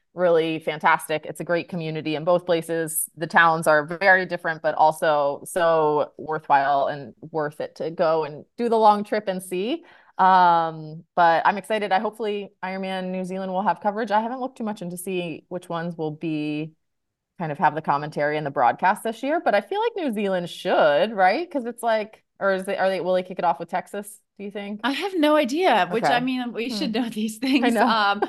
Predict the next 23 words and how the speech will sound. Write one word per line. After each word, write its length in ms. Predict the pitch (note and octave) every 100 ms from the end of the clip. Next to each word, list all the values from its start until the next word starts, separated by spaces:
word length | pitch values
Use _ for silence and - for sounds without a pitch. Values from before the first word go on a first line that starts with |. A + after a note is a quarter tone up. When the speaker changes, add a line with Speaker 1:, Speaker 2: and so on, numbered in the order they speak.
| - G#4+
Speaker 1:
<laughs> 260 | - D#4+
Speaker 2:
probably 260 | E4+ F#4 G#4
subscribe 480 | A4 G4 D#4+ C#4+ C4+
to 80 | E4
Kelly 240 | C#4 A#3+
O'Mara's 380 | A#3+ A3+ G#3+ G#3+
Triathlon-ish, 920 | A#3+ F#3+ G3 G3 F3 F3+ F3+ G#3+ -
uh, 20 |
Speaker 1:
Oh, 240 | - G#3 G3+
yeah, 160 | A#3+
that's 140 | G3+ F#3
Speaker 2:
newsletter, 300 | A#3+ C#4+ D#4
Speaker 1:
good. 80 | A3+
Speaker 2:
and 100 | A#3+
that's 160 | A#3
probably 220 | B3 A#3
where 80 | A#3+
you 60 | C#4+
can 140 | A3+
find 220 | A3 G#3
that 180 | G#3 G3+
information. 600 | G#3 A3 G3 G#3 B3+ B3+ B3
Speaker 1:
Yeah. 240 | F3 G3+